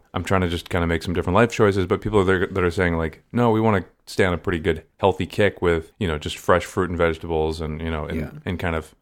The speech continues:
Speaker 1: you know, make those types of lifestyle choices." I think they kind of poo-poo, you know, this,
Speaker 2: Yeah, I
Speaker 1: this type
Speaker 2: think
Speaker 1: of food.
Speaker 2: I think you really have to do your research when you're looking at these types of
Speaker 1: Mm-hmm.
Speaker 2: things. 'Cause when someone says, like, plant-based burger, they're not just taking a bunch of vegetables and plants, putting it in a blender, and then kinda, like,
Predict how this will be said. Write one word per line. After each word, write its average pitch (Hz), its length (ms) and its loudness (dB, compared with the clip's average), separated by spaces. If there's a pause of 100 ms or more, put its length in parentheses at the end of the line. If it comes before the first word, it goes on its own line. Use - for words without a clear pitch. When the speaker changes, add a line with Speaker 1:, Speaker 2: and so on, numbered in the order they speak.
(140)
Speaker 1:
you 156 120 2
know, 78 160 2
make 101 260 4
those 98 180 8
types 101 200 2
of 104 80 0
lifestyle 101 400 4
choices." 113 460 2 (420)
I 95 80 0
think 90 200 0 (160)
they 90 120 4
kind 82 240 -2
of 78 200 -6
poo-poo, 85 440 2 (280)
you - 80 -6
know, 85 120 -4
this, 311 120 0
Speaker 2:
Yeah, 135 180 6
I 170 80 6
Speaker 1:
this 185 60 2
type 262 100 8
Speaker 2:
think 226 140 2
Speaker 1:
of - 60 -14
food. 73 240 -8 (400)
Speaker 2:
I 185 60 6
think 226 140 8
you 190 120 10
really 170 200 12
have 156 140 8
to 147 60 6
do 135 120 4
your 131 240 8
research 123 480 0
when 113 100 -2
you're 113 100 -2
looking 120 280 -2
at 104 100 -6
these 135 160 -8
types 98 200 -2
of 98 100 0
Speaker 1:
Mm-hmm. - 140 -10
Speaker 2:
things. - 140 -14
'Cause 151 140 6
when 175 180 6
someone 185 280 6
says, 156 320 6
like, 127 260 6 (140)
plant-based 147 500 2
burger, 156 480 2 (120)
they're 156 100 8
not 185 200 8
just 160 160 0
taking 143 220 4
a 135 60 4
bunch 131 180 2
of 117 60 -4
vegetables 127 720 0
and 120 140 -6
plants, 131 480 -2
putting 139 240 2
it - 20 2
in 117 80 -4
a 120 60 -4
blender, 120 420 2
and 117 100 0
then 117 120 -4
kinda, 120 240 -2
like, 110 160 -2